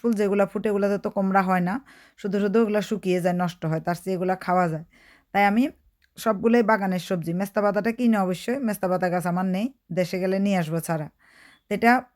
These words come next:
আবার আমি তিন চার মিনিট রান্না করে নিলাম। রান্নার পরে দেখেন, আপনি যদি হাই হিটে রান্না করেন তিন থেকে চার মিনিট লাগে। তো আমার ইন্ডাকশন কুকারে এমনিতে আমি হাই হিটেই রান্না করি, খুব তাড়াতাড়ি রান্নাটা হয়ে যায়, কারণ এগুলো সবজি, রান্না হতে সময় লাগে না।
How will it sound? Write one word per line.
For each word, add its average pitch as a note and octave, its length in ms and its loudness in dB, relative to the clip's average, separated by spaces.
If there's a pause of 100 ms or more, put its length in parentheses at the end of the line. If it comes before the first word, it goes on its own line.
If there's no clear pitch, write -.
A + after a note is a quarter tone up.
(140)
আবার A3 240 4 (140)
আমি A3 200 0
তিন B3 160 0
চার A3 180 0
মিনিট C4 180 0 (100)
রান্না G3 240 2
করে F3+ 220 2
নিলাম। D#3 220 -10 (360)
রান্নার G#3+ 360 2
পরে A3+ 180 2 (100)
দেখেন, A#3+ 240 2 (1400)
আপনি G3+ 280 -4
যদি G#3 200 0
হাই A3+ 120 4
হিটে A#3 240 2
রান্না A3 220 0
করেন C4+ 220 0
তিন A#3+ 160 -2
থেকে G3+ 220 -2
চার G#3 200 2
মিনিট F#3 200 -2 (100)
লাগে। E3 180 -2 (100)
তো - 100 -16
আমার F#3+ 200 -4
ইন্ডাকশন G3 320 -2 (100)
কুকারে G3 360 2 (180)
এমনিতে F#3 320 -4
আমি G3 160 -4
হাই F#3 160 0
হিটেই G3+ 300 -2
রান্না F3 240 -2
করি, D#3+ 160 -6 (420)
খুব F3+ 180 -10
তাড়াতাড়ি F#3+ 320 2 (100)
রান্নাটা F3+ 360 -2
হয়ে E3+ 120 2
যায়, E3 120 -4
কারণ F#3 180 -2
এগুলো G3 160 0 (100)
সবজি, E3 300 -2 (100)
রান্না E3+ 200 -2
হতে F3 220 -4
সময় E3+ 220 -2
লাগে D#3+ 200 -4
না। G#3 40 -8